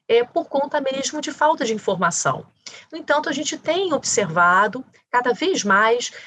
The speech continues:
é, frequente essa, essa procura do particular. Lá na Procuradoria Regional Federal da Segunda Região,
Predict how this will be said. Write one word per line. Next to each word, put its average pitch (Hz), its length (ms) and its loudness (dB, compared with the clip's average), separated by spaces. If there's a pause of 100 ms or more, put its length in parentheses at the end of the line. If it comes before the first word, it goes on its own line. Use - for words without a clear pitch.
(280)
é, 185 560 2
frequente 294 920 -2
essa, 180 480 2
essa 170 220 -2
procura 208 580 -2
do 156 100 -2
particular. 147 800 0 (360)
Lá 254 100 2
na 254 80 0
Procuradoria 196 560 0
Regional 175 380 -2
Federal 160 440 2
da 156 120 -2
Segunda 156 340 -6
Região, 165 500 0